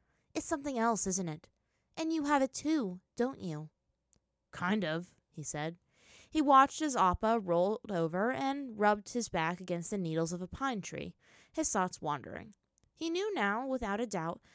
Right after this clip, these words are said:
that she had the Katara from Aang's world latched onto her somehow, just like Prince Zuko was on him.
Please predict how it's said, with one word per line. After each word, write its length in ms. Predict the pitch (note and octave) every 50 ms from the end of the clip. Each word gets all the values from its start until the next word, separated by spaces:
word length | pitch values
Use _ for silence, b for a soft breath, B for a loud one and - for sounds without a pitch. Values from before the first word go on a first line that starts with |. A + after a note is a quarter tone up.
| b b b b
that 200 | - A#3+ B3+ -
she 240 | - - D4+ E4 E4
had 280 | C#4 A#3 G#3 A3 A#3
the 80 | B3 C#4
Katara 520 | - F4+ E4+ - - E3+ E3 D#3+ E3 F3
from 180 | - B3 B3+ -
Aang's 360 | - F3 F3 F#3 G#3 G3+ -
world 340 | E3 D3+ C3+ D3 E3+ F#3+ G3
latched 340 | F3+ D#3+ D#3+ F3 - - - -
onto 240 | C#4 E4+ F4+ E4
her 140 | A#3+ F3+ E3
somehow, 520 | - - - - D#3 D#3 - - - F3+ - _ _ _ _
just 220 | - G3+ F#3 -
like 160 | A#3+ C4+ - _
Prince 340 | - A3 A#3+ C4+ - -
Zuko 340 | - D#3+ D#3 - - G#3 A3
was 240 | F#3 E3+ D#3+ E3 F3+
on 160 | G3 A3+ A#3+
him. 400 | A#3+ D#4+ G#4 F4 - - F3 E3